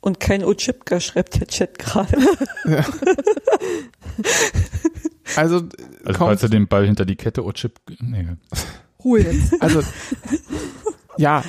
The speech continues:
Speaker 2: dann, dann muss halt irgendwie Riasson in die Innenverteidigung, hat er, glaub ich, sogar schon mal gespielt.
Speaker 3: Ja, hat er.
Speaker 2: Ähm, und dann bliebe sogar immer noch die Option,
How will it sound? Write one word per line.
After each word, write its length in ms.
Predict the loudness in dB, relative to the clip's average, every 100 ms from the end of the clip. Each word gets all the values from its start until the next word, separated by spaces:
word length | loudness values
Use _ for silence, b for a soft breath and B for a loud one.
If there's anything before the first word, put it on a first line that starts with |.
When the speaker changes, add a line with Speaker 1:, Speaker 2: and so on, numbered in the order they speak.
| -2
Speaker 2:
dann, 240 | -2 -2 -2
dann 260 | -2 0
muss 220 | 0 0
halt 240 | 0 0 -2
irgendwie 240 | -2 0
Riasson 480 | 0 2 2 0 -2
in 100 | -2
die 100 | -2
Innenverteidigung, 560 | 0 -2 0 2 2 2
hat 60 | 2
er, 80 |
glaub 100 | 2 0
ich, 60 |
sogar 160 | 0 -2
schon 120 | -2
mal 40 | -4
gespielt. 460 | -2 0 2 0
Speaker 3:
Ja, 60 | -2
hat 160 | -8 -12 B B B _
er. 300 | -2 2 4
Speaker 2:
Ähm, 440 | 2 0 -2 -4 -8 _
und 560 | 0 2 2 0 -4 -8 -20 _ -20 -20 _
dann 280 | -2 0 0
bliebe 280 | 0 0 2
sogar 280 | 0 0 0
immer 200 | 0 0
noch 200 | -2 -2
die 140 | -2
Option, 800 | -2 -4 -4 0 0 -2 -4 -8